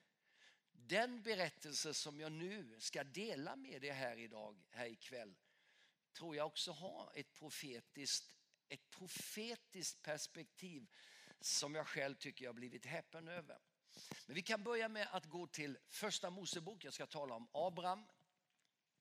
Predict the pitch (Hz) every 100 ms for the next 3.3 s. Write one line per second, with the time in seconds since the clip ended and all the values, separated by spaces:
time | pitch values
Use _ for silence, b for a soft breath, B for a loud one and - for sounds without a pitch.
0 | _ _ _ - B B B B B B
1 | 139 160 143 - 160 151 175 175 165 175
2 | 151 165 165 139 160 143 147 - 165 165
3 | 156 175 214